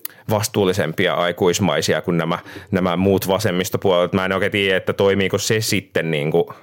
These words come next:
<laughs> sitten kuitenkaan kauhean. Siitä tulee vähän tämmönen,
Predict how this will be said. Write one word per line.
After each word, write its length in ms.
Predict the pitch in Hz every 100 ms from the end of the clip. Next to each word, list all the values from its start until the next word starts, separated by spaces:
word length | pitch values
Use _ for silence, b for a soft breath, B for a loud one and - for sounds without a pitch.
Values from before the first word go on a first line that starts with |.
| B _ -
<laughs> 360 | 110 - -
sitten 380 | - - 87 -
kuitenkaan 600 | - 85 80 76 73 73
kauhean. 420 | - 76 78 69 - B B
Siitä 240 | - 95 82
tulee 180 | 101
vähän 140 | 92 95
tämmönen, 280 | 90 90